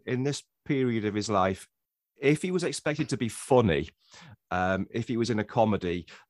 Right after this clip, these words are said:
then that would make him incredibly competitive.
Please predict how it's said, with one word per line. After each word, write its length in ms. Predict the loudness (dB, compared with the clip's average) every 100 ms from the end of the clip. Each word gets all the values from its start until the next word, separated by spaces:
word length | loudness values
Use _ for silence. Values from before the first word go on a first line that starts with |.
| -2
then 360 | 2 2 -2 0
that 180 | 2 2
would 120 | 0
make 220 | 0 0
him 120 | -2
incredibly 540 | -2 -2 -2 -2 -2 -6
competitive. 920 | -2 -4 -2 -4 -4 -4 -2 -4 -6